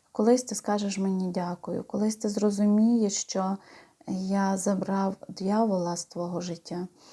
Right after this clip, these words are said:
Колись ти зрозумієш, що, е, що було легш-, е, легше, щоб потім було, е, краще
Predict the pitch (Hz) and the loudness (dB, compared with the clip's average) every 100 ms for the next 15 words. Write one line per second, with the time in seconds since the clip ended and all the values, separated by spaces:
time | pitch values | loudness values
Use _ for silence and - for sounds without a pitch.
0 | - - - - 208 233 233 226 220 208 | -20 -20 -10 0 2 2 2 4 4 2
1 | 202 202 208 214 233 240 208 202 - - | 0 2 4 6 8 6 4 0 -4 -4
2 | 202 190 190 - - - _ - 190 196 | 0 0 0 -4 -6 -20 _ -6 -4 -2
3 | 196 - 190 202 214 208 220 233 - - | -4 -4 0 4 4 6 4 4 -4 -8
4 | - 185 190 196 220 254 - 208 202 185 | -4 -2 0 2 2 2 -2 -8 -6 -8
5 | - 226 220 214 190 185 196 202 196 - | -2 0 0 0 0 2 2 2 2 -2
6 | - - - _ - 196 - 214 220 233 | -18 -20 -20 _ -6 -6 0 4 6 4
7 | - 190 | 2 0